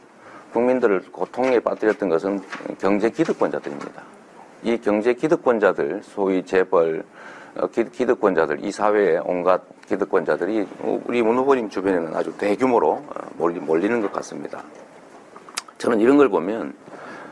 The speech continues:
아, 이것도 일종의 기득권 대연정 아니냐라는 생각을 지울 수가 없습니다.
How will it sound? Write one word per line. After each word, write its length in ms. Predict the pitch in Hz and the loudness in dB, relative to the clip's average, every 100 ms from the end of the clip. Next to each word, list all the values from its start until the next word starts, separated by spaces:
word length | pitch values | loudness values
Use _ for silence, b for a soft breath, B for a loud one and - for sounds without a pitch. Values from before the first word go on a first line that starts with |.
| B B | B B
아, 120 | - 82 | -10 -4
이것도 380 | 98 165 - 127 | 2 2 4 2
일종의 600 | 110 - 143 104 82 78 | 2 2 2 2 0 -2
기득권 480 | - 170 - 180 104 | -2 -2 2 2 2
대연정 640 | 87 92 98 87 87 80 | 2 2 0 -2 -2 -2
아니냐라는 1300 | 71 85 87 65 69 73 - - - - - - 92 | -8 -8 -4 -4 -4 -6 -10 -16 -20 -20 -16 -6 -4
생각을 320 | 98 104 117 101 | -4 -2 -2 -2
지울 220 | 113 107 | -4 -4
수가 180 | - 120 | -2 -2
없습니다. 480 | - 82 73 - | -2 -8 -12 -12